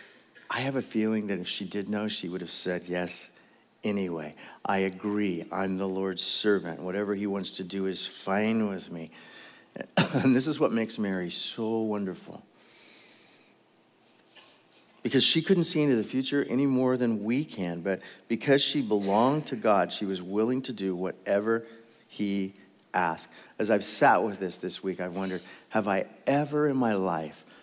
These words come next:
responded to God so quickly and so completely when he was obviously changing the plan? How about you?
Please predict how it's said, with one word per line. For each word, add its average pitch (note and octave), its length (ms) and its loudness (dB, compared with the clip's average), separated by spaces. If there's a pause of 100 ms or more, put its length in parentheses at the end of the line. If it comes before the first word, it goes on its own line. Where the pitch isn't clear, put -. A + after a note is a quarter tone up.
(120)
responded G2 560 -2
to G#2 60 0
God E2+ 320 -4
so E2+ 220 -6
quickly - 680 -8 (460)
and F2 180 -4
so F2 320 -2 (340)
completely F#2 840 -4 (480)
when F#2+ 140 -4
he F#2+ 100 -2
was F2 180 -4 (140)
obviously F#2+ 680 -2
changing E2+ 840 -8 (300)
the D#2 60 -14
plan? D2+ 420 -10 (2000)
How A2 80 -4
about F#2+ 180 -2
you? F2 240 -4